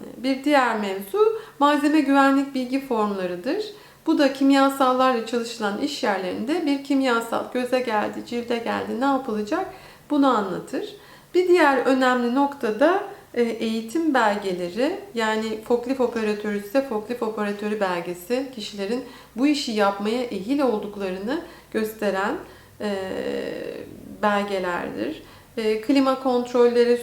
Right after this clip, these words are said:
su bakımları, bu kontrollerin yapıldığına dair de iş güvenliği dosyasına evrak koyarsanız, e, bir denetim gördüğünüzde bütün evraklarınız bu dosyada olur ve teftişi rahat atlatırsınız. Öbür türlü "O neredeydi, bu neredeydi?" paniğinde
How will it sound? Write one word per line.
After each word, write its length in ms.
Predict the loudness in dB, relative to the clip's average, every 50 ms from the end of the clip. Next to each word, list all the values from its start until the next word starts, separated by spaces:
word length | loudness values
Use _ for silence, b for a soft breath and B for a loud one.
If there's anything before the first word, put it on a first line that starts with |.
| -2
su 100 | -2 2
bakımları, 640 | 4 4 4 2 0 -2 -2 -2 -2 -2 -2 -2 -2 -4 -6 -8
bu 40 | -4
kontrollerin 760 | 0 2 2 2 2 2 2 2 2 2 2 0 0 0 0
yapıldığına 640 | 0 -2 0 0 -2 -2 0 -2 -2 -2 -2 0
dair 440 | 2 2 2 4 2 2 0 -2 -4
de 140 | -4 -4 -4
iş 200 | -4 -6 -8 -6
güvenliği 440 | -4 -2 0 0 0 -2 -4 -8 -6 -2
dosyasına 840 | 0 0 0 0 -2 -4 -4 -4 -4 -6 -8 -8 -4 -2 -2 -2 -2 -4 B B B B B B B B B B
evrak 460 | 0 2 2 2 2 0 0 0 0
koyarsanız, 840 | 0 2 2 2 2 0 0 -4 -6 -8 -6 -4 -2 0 -2 -2 -2 -6 -12 B B B B B -8
e, 340 | -6 -2 -2 -2 -2 -4 -2
bir 180 | -2 -2 2 4
denetim 500 | 4 4 4 4 0 2 4 4 4 4
gördüğünüzde 840 | 4 2 2 0 0 -2 -6 -8 -8 -8 -10 -8 -4 -4 -2 -2 -2
bütün 240 | -4 -2 0 2
evraklarınız 800 | 2 2 2 2 0 0 -2 -4 -6 -6 -4 -4 -2 -2 -2 -2
bu 100 | -2 0
dosyada 540 | 2 2 2 2 0 -4 -4 -2 -2 -4 -2
olur 340 | 0 0 0 2 2 0 -2 -4 -8 B B B B B B B -2
ve 180 | 0 0 2 2
teftişi 560 | 2 0 0 0 -4 -8 -6 -4 -4 -2 -2
rahat 300 | 0 0 2 2 2 2
atlatırsınız. 880 | 2 0 0 -4 -6 -8 -6 -6 -8 -8 -8 -8 -6 -2 -2 0 2
Öbür 300 | 2 2 2 2 0 -2
türlü 200 | -2 -4 -2 0
"O 220 | 0 2 2 2 2
neredeydi, 500 | 4 2 2 2 0 -2 -4 -4 -4 -2
bu 120 | 0 2
neredeydi?" 480 | 2 4 4 2 2 -2 -4 -4 -4 -4
paniğinde 800 | -2 0 0 0 0 0 -2 -2 -2 -2 -2 0 2 2 2 0